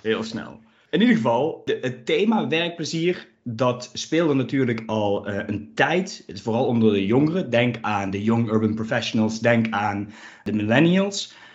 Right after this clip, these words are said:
Maar ik heb het idee dat ook met het, het thuiswerken, en ten tijde dus ook van, eh,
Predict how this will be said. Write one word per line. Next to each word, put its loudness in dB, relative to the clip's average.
Maar 4
ik -4
heb -2
het -10
idee 0
dat -2
ook -2
met -4
het, -10
het -14
thuiswerken, -2
en -6
ten -6
tijde 0
dus -4
ook -6
van, -8
eh, -16